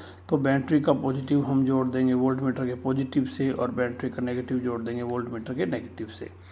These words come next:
अब देखिए, volt meter के बाद यहाँ पर लगा हुआ है हमारे पास resistance, तो resistance को हम देखिए boundary के positive से resistance को जोड़ देंगे।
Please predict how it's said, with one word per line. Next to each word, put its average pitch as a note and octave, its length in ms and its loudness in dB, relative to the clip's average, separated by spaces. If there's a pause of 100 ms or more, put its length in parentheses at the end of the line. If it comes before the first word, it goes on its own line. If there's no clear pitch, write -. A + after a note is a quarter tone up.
(440)
अब F3+ 120 12
देखिए, E3+ 260 10
volt D#3+ 300 10
meter E3 240 6
के D#3 120 4
बाद C#3+ 280 10
यहाँ C#3+ 220 2
पर C3+ 140 2
लगा C3+ 280 4
हुआ C3+ 200 8
है C3+ 200 6
हमारे B2+ 300 2
पास - 600 8 (1300)
resistance, C#3 720 4 (260)
तो C#3+ 60 4
resistance C#3 680 2
को D3+ 300 6
हम C#3+ 400 6
देखिए C3 420 0
boundary B2+ 400 0
के C3+ 80 2
positive B2+ 460 -2
से B2+ 260 -6
resistance A#2+ 460 -6
को - 160 -4
जोड़ B2+ 280 -2
देंगे। C3+ 460 2